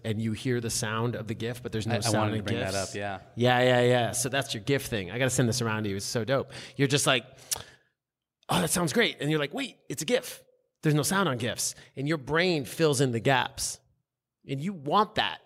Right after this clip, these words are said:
Speaker 1: You want that. Your body is a machine, and the machine loves patterns. You survived off patterns. And so pattern recognition combined with the fact that the oral nerve is directly tied to your brain for survival,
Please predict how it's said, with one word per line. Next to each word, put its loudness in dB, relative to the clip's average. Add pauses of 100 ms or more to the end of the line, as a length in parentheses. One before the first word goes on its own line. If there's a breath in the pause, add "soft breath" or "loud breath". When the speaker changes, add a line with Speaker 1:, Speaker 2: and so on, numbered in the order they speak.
(240)
Speaker 1:
You -6
want 0
that. 0
Your 0
body 2
is -2
a -4
machine, 0
and -2
the -2
machine 0
loves 0
patterns. -10 (180)
You -4
survived 2
off 0
patterns. -4 (480 loud breath)
And 0
so 2
pattern 0
recognition 2
combined 2
with -2
the -2
fact -2
that -8
the -2
oral 0
nerve 2
is -2
directly -4
tied -2
to -4
your -2
brain -2
for -2
survival, -2